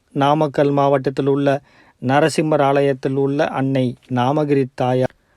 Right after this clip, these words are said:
அன்னை மகாலட்சுமியின் எட்டு வடிவங்களில் ஒன்றான ஞானத்தை தரக்கூடிய வித்யாலட்சுமி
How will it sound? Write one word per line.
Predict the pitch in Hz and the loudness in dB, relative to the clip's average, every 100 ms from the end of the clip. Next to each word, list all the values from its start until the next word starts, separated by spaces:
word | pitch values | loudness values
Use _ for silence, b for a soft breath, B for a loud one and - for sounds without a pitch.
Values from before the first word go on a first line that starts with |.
| _ - | _ -4
அன்னை | 160 165 | 0 0
மகாலட்சுமியின் | 151 151 160 160 143 160 151 143 135 131 - | 2 2 4 4 2 0 0 0 -2 -4 -4
எட்டு | 151 143 - 156 | -2 0 0 2
வடிவங்களில் | 156 170 175 165 156 - | 2 2 2 4 2 0
ஒன்றான | 175 147 143 147 143 135 | -2 -2 0 0 0 0
ஞானத்தை | 139 143 160 147 147 | 0 0 0 0 -2
தரக்கூடிய | 135 143 131 147 131 131 120 - | 0 -2 -2 -2 -2 -2 -4 -8
வித்யாலட்சுமி | 143 139 170 160 147 - 151 143 | -8 -2 0 2 0 -4 -4 -4